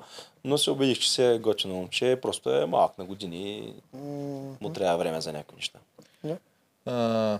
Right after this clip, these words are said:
Speaker 3: има ли нещо, за което съжаляваш, че не си направил вътре в играта? Нещо, което да промени цялата игра, ход, който си планувал, но така и не си успял да го направиш?
Speaker 2: М.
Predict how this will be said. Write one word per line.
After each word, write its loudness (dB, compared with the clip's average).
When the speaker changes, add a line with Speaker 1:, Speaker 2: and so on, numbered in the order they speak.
Speaker 3:
има -4
ли 2
нещо, 6
за 0
което 4
съжаляваш, 6
че -4
не -6
си -2
направил 6
вътре 2
в -8
играта? 2
Нещо, -2
което 0
да 0
промени -2
цялата 6
игра, 6
ход, 2
който 0
си -4
планувал, 4
но 0
така -4
и 0
не -4
си -8
успял -2
да -4
го -8
направиш? -10
Speaker 2:
М. -10